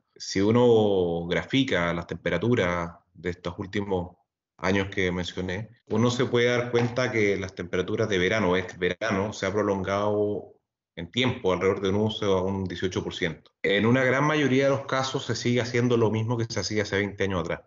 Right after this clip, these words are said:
Pero, como dices tú, el tiempo, la, las temperaturas variaron y el comportamiento de las plantas también. Tú recuerdas que hace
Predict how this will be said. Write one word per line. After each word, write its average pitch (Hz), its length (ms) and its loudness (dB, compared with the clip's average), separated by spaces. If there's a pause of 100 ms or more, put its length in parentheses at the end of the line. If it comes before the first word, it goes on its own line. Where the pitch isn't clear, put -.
(120)
Pero, 131 500 4
como 98 220 2
dices 104 240 0 (140)
tú, 123 580 4
el 87 220 -8
tiempo, 127 520 0
la, 80 300 0
las 80 140 -10
temperaturas 90 560 0
variaron 87 560 -2
y 82 80 -6
el 85 40 -4
comportamiento 95 540 -2
de 120 60 2
las 107 100 0
plantas 101 340 -6
también. 80 480 -6
Tú - 140 -6
recuerdas 127 640 2
que 101 520 2
hace 85 580 -8